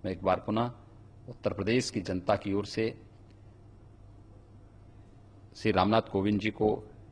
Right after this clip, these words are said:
हृदय की गहराइयों से कोटि-कोटि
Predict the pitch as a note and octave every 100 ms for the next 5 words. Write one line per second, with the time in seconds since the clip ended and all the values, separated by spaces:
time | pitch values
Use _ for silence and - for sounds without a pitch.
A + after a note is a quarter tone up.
0 | - - - - - - - - A2 C3
1 | A2+ F2+ - - - - - - - -
2 | - - - F#2 F#2 F#2+ G#2 A#2 A2 A#2+
3 | A#2 C3 - - A#2 B2 A2+ A#2+ B2 F#2